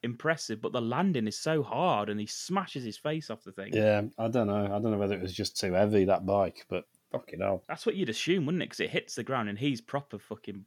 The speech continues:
Speaker 1: bucked off it. But anyway, that's
Speaker 2: Yeah.
Speaker 1: why I thought it might have been a mannequin, 'cause the way it comes off. But
Speaker 2: I don't
Speaker 1: maybe
Speaker 2: know.
Speaker 1: that stunt
Speaker 2: If,
Speaker 1: man's
Speaker 2: if,
Speaker 1: dead.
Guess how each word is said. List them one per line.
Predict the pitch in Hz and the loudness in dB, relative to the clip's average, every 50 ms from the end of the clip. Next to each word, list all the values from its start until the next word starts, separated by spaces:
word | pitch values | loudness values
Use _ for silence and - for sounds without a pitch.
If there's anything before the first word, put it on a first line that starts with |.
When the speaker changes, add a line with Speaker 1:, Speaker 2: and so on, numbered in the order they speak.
| _ _ | _ _
Speaker 1:
bucked | - 120 - - - | -8 -8 -8 -6 -6
off | 110 110 110 - | -6 -6 -6 -8
it. | - 90 - - _ | -12 -14 -14 -16 _
But | - 101 101 - - | -14 -14 -10 -8 -6
anyway, | 135 123 104 | -4 0 2
that's | 98 160 196 | 4 4 6
Speaker 2:
Yeah. | - | 6
Speaker 1:
why | 220 | 4
I | 214 | 6
thought | - 214 196 | 8 6 6
it | 156 | 8
might | 143 139 107 | 8 8 8
have | 107 | 8
been | 123 107 | 6 6
a | 95 | 4
mannequin, | 90 95 113 165 233 247 - - 117 107 | 4 4 2 2 2 0 0 -2 -2 -2
'cause | 98 110 | -2 -2
the | 107 113 | -2 0
way | 120 131 120 | 0 0 -2
it | - | -2
comes | - - 127 127 123 | -4 -4 -4 -2 -2
off. | 147 160 143 - - _ _ | -4 -6 -6 -8 -12 _ _
But | - 98 101 101 - _ _ _ _ _ _ _ _ _ _ _ - | -10 -8 -8 -8 -12 _ _ _ _ _ _ _ _ _ _ _ -2
Speaker 2:
I | 95 | 4
don't | 101 117 117 110 | 8 8 8 10
Speaker 1:
maybe | - | 10
Speaker 2:
know. | 117 117 | 10 10
Speaker 1:
that | 110 | 10
stunt | - - 120 - | 10 10 8 8
Speaker 2:
If, | 113 | 8
Speaker 1:
man's | 107 110 139 - | 6 6 6 6
Speaker 2:
if, | - | 4
Speaker 1:
dead. | - 104 101 101 | 0 -2 -2 -4